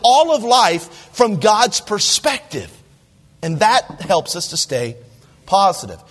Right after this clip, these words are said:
Here's what I would say. Praise is the solution to pessimis-,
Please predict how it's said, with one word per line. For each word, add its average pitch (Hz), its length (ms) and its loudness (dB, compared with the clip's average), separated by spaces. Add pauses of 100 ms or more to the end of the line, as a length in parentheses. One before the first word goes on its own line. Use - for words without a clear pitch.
(100)
Here's 285 200 0
what 247 80 2
I 208 120 6
would 175 160 -4
say. 147 260 0 (240)
Praise 220 760 0 (580)
is 208 180 0
the 190 120 -2
solution 190 920 0 (920)
to 156 80 -8
pessimis-, 127 540 -4